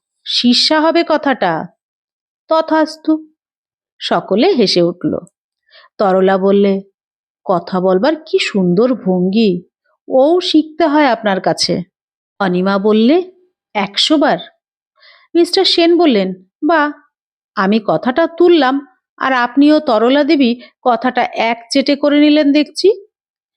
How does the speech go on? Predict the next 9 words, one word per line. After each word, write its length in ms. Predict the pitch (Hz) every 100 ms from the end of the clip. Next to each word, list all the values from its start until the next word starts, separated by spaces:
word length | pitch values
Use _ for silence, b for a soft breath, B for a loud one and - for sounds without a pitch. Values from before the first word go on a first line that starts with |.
| _ 196
মিস্টার 340 | 185 185 190
বাসু 340 | 180 170 - 220
হেসে 300 | 196 - 208
বললেন, 460 | 226 240 285 240 - - _ _ _ _ _ _ 277
"লেডিজ 520 | 302 311 311 294 -
প্রিভিলেজ।" 500 | 247 226 220 208 202 - _ _ _ _ _ _ _ _ _ _ _
এই 200 | 220 269
সময়ে 580 | - 392 370 226 196 196 b b -
পুনরায় 440 | 226 208 208 208